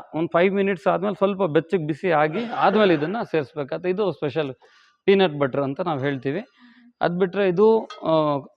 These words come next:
ಕರಿ ಎಳ್ಳು. ಈ ಎಳ್ಳು ಎಣ್ಣೆನೂ ಬಳಸೋದ್ರಿಂದ ಮೇಜರ್ ಆಗಿ ಜಾಯಿಂಟ್ ಪೇನ್‌ಗಳಿಗೆ ಮತ್ತೆ ಕ್ಯಾಲ್ಸಿಯಂ ಕಂಟೆಂಟ್ ಜಾಸ್ತಿ ಇರುತ್ತೆ ಇದು. ತಮಿಳ್ನಾಡಲ್ಲಿ ಅಡುಗೆಗೆ ಇದನ್ನ ಬಳಸ್ತಾರೆ.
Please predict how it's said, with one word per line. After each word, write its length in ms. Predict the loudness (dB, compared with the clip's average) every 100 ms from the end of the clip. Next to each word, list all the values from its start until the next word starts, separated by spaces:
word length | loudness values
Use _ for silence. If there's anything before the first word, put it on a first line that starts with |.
| _
ಕರಿ 220 | 2 4 6
ಎಳ್ಳು. 280 | 6 2 -2 _ _ _ _ _ _
ಈ 200 | -2 2
ಎಳ್ಳು 500 | 4 4 4 4 4
ಎಣ್ಣೆನೂ 340 | 2 0 0 0
ಬಳಸೋದ್ರಿಂದ 600 | 0 0 0 0 2 2 2 2
ಮೇಜರ್ 400 | 4 4 4 4
ಆಗಿ 300 | 2 2 0
ಜಾಯಿಂಟ್ 360 | 2 2 2
ಪೇನ್‌ಗಳಿಗೆ 540 | 2 2 4 4 4 2 0 -8 _ _ _
ಮತ್ತೆ 400 | -2 4 4 4
ಕ್ಯಾಲ್ಸಿಯಂ 480 | 6 4 4 2 4
ಕಂಟೆಂಟ್ 400 | 2 2 0 4
ಜಾಸ್ತಿ 320 | 4 2 0
ಇರುತ್ತೆ 320 | 0 2 2
ಇದು. 340 | 4 2 0 -4 _ _ _
ತಮಿಳ್ನಾಡಲ್ಲಿ 560 | 2 2 4 4 4 4
ಅಡುಗೆಗೆ 340 | 4 4 4
ಇದನ್ನ 240 | 4 2 2
ಬಳಸ್ತಾರೆ. 720 | 2 0 2 4 4 0 -16